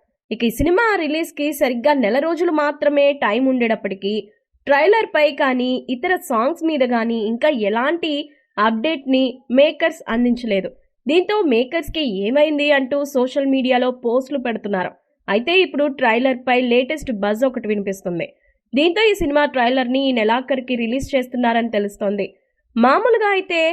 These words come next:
ఇతర బిగ్ స్టార్స్ సినిమాల ట్రైలర్స్ ఒక నెల రోజుల ముందే లేదా పదిహేను రోజుల ముందునే రిలీజ్ చేసేస్తున్నారు. మళ్ళీ సినిమా రిలీజ్ ముందు సెకండ్ ట్రైలర్ ని కూడా ఇస్తున్నారు.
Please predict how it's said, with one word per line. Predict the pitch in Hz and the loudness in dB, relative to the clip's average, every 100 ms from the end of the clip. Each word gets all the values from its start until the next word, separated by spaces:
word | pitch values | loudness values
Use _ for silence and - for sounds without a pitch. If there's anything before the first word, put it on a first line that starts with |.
| - _ _ - | -2 _ _ -6
ఇతర | 320 320 440 403 | -4 0 0 2
బిగ్ | 254 269 - | 0 -2 -4
స్టార్స్ | - 240 247 277 | 0 0 0 -2
సినిమాల | 269 240 247 254 | -2 0 0 0
ట్రైలర్స్ | 240 220 190 214 220 - - _ _ | -2 -2 0 0 -4 -10 -20 _ _
ఒక | 220 247 | -2 0
నెల | 220 208 302 | 2 4 4
రోజుల | 403 427 440 | 2 0 0
ముందే | 359 302 277 277 277 - | 0 0 4 4 4 -2
లేదా | 208 208 254 440 _ _ _ | -6 -2 -2 -4 _ _ _
పదిహేను | 277 285 370 427 320 | 0 2 2 2 2
రోజుల | 330 339 339 | 0 -2 -2
ముందునే | 302 285 269 302 440 | 0 2 2 2 0
రిలీజ్ | 320 285 262 254 | -2 -2 -4 -4
చేసేస్తున్నారు. | 220 202 - 196 170 - _ _ _ - | -4 -6 -6 -6 -6 -8 _ _ _ -2
మళ్ళీ | 220 277 349 | 0 2 2
సినిమా | 359 262 247 294 311 | 0 0 2 4 2
రిలీజ్ | 277 226 269 277 | 2 0 -2 0
ముందు | 262 247 233 233 | 0 2 2 -2
సెకండ్ | 233 220 196 302 339 | -2 -2 2 0 0
ట్రైలర్ | 330 311 320 311 | 0 2 2 0
ని | 320 | -2
కూడా | 311 311 | 2 2
ఇస్తున్నారు. | 285 294 262 240 | 0 -2 -2 0